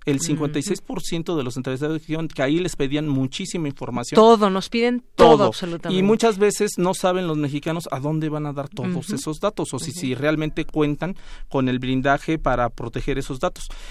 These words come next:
Speaker 1: Yo, al encontrar estos datos, eh, eh, eh, revisé un poco sobre todo la problemática que tuvimos en el dos mil diecinueve con las famosas caídas de sistema,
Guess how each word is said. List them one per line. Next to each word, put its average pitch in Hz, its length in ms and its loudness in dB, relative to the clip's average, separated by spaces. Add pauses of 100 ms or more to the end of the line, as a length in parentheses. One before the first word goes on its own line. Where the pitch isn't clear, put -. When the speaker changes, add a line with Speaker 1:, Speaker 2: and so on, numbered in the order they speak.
(160)
Speaker 1:
Yo, 208 400 6
al 147 360 6
encontrar 156 420 2
estos 190 220 -2
datos, 180 460 -2
eh, 135 460 2
eh, 135 580 -2
eh, 123 40 -6
revisé 131 480 -4
un 165 120 -2
poco 170 300 -4
sobre 127 280 -6
todo 151 260 -2
la 139 180 0
problemática 131 680 -2
que 127 100 -6
tuvimos 135 380 -4
en 135 80 -4
el 123 100 -4
dos 123 140 -6
mil 135 140 -2
diecinueve 135 400 -4
con 131 160 -4
las 120 100 -6
famosas 135 420 -6
caídas 135 440 -2
de 127 80 -6
sistema, 143 560 -2